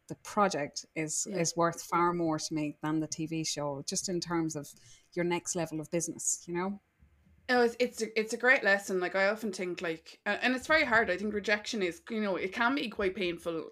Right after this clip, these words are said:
Speaker 2: i-, in the moment. And I totally get what you're saying about it kind of feeling, like, quite devastating. Um, whether, you know, say even in, like, if people are in,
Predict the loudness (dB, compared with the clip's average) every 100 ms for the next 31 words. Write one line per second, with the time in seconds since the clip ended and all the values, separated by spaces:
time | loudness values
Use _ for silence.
0 | -6 -4 -2 -2 2 4 2 0 -2 -2
1 | 0 0 0 0 0 0 2 2 -2 -2
2 | -2 -2 -2 -4 -4 -4 -2 -2 -4 -4
3 | 0 0 0 -4 -12 -20 -20 0 0 2
4 | 0 2 2 2 -2 -2 0 0 -4 -6
5 | -8 _ _ -2 -2 -2 -2 2 4 4
6 | 0 -2 -2 -4 _ 0 2 2 2 2
7 | 2 -2 -2 -4 -4 -18 -10 -8 -2 2
8 | 4 4 4 2 -2 -4